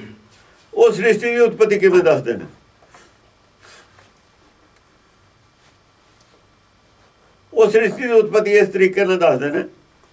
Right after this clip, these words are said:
ਇਹਦੇ ਵਿੱਚ ਆਊਗਾ ਸ੍ਰਿਸ਼ਟੀ ਕਿਵੇਂ ਪੈਦਾ ਹੋਈ। ਉਹ ਆਪਣੇ ਤਰੀਕੇ ਨਾਲ ਦੱਸਦੇ ਨੇ। ਦੂਜੀ ਪੌੜੀ ਦੱਸਣਗੇ।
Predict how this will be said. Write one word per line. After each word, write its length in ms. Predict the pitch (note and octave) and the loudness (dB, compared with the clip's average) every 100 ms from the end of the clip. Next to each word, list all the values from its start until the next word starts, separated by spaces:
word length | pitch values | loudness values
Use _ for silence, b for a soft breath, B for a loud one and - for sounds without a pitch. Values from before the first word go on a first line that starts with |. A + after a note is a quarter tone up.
| _ _ _ _ _ _ _ _ _ E3 | _ _ _ _ _ _ _ _ _ 0
ਇਹਦੇ 160 | F3 | 4
ਵਿੱਚ 200 | F#3+ F3+ | 2 2
ਆਊਗਾ 400 | - B2+ A2+ G2 - _ _ _ _ _ | 0 0 2 -4 -4 _ _ _ _ _
ਸ੍ਰਿਸ਼ਟੀ 320 | B2 - E2 | -6 -6 -6
ਕਿਵੇਂ 260 | B2 A2+ | -4 -4
ਪੈਦਾ 280 | G#2 F#2 F2+ | -6 -8 -8
ਹੋਈ। 160 | E2+ D2+ - _ _ _ _ _ _ _ _ _ _ _ _ _ _ _ _ _ | -12 -18 -20 _ _ _ _ _ _ _ _ _ _ _ _ _ _ _ _ _
ਉਹ 160 | A#2+ - | -4 -2
ਆਪਣੇ 360 | D#3+ - E3 D#3 | -2 -2 -2 -2
ਤਰੀਕੇ 340 | D#3 D#3 D3+ | -6 -2 -2
ਨਾਲ 260 | C#3 C#3 C#3 | 0 -2 -2
ਦੱਸਦੇ 160 | C#3 | -6
ਨੇ। 60 | C3 - _ _ _ _ _ _ _ _ _ _ _ - | -8 -16 _ _ _ _ _ _ _ _ _ _ _ -20
ਦੂਜੀ 400 | A2 D3 D#3 D#3 | -4 -4 -2 2
ਪੌੜੀ 300 | C#3+ D3 D3 | 2 2 0
ਦੱਸਣਗੇ। 560 | A#2+ - D#3 D#3+ D#3+ | -2 -2 -4 -2 -4